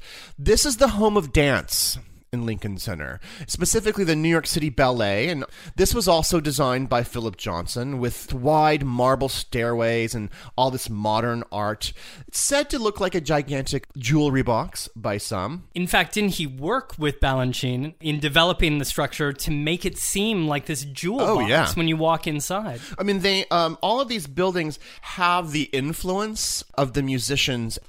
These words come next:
Speaker 1: and the music directors themselves. Al-, almost all of these buildings do.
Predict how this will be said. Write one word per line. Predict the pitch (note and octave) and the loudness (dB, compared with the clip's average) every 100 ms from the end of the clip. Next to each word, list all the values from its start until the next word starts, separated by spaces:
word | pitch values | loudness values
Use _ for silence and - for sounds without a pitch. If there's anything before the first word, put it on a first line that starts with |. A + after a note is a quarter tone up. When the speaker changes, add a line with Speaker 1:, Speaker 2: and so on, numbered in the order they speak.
| - | -10
Speaker 1:
and | D#3 D#3 | -4 -2
the | |
music | C#3 D#3 D#3+ D#3+ | -2 -2 0 -2
directors | B2+ C3+ B2+ - A2 - | 0 0 0 0 -4 -4
themselves. | F#2 - B2 E2+ C2 - - | -6 -2 0 0 -2 -6 2
Al-, | C#3 | 4
almost | E3+ D#3 D3+ - | 4 2 2 2
all | B2 D3+ | 2 2
of | A#2 | 0
these | F#2+ D#2 | -4 -8
buildings | - E2 C#2+ C2 - | -10 -10 -10 -12 -8
do. | - - - | -6 -6 -8